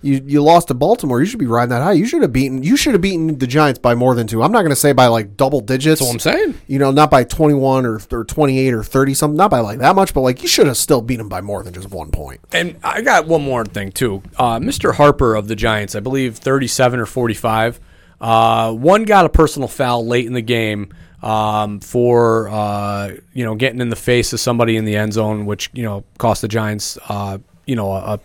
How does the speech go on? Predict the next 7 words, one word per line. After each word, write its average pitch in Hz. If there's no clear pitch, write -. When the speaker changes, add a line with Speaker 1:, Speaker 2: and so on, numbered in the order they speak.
Speaker 2:
pass 123
interference 110
call, 104
whatever. 101
Then, 190
uh, 120
Harper 107